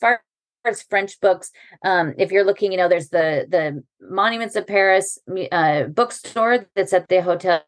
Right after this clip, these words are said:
du Soleil, really, you know, right next to Place des Vosges. Um, there's the Piéton, uh, bookstore, which is v-, tiny, and it's right on the edge of the, uh, right bank, right across from Ile Saint-Louis.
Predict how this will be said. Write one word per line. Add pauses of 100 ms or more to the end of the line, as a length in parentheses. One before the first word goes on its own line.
(100)
du
Soleil,
really,
you
know,
right
next
to
Place
des
Vosges. (380)
Um,
there's
the
Piéton,
uh,
bookstore, (240)
which
is (140)
v-,
tiny,
and
it's (160)
right
on
the
edge
of
the, (100)
uh, (200)
right
bank, (280)
right
across
from
Ile
Saint-Louis.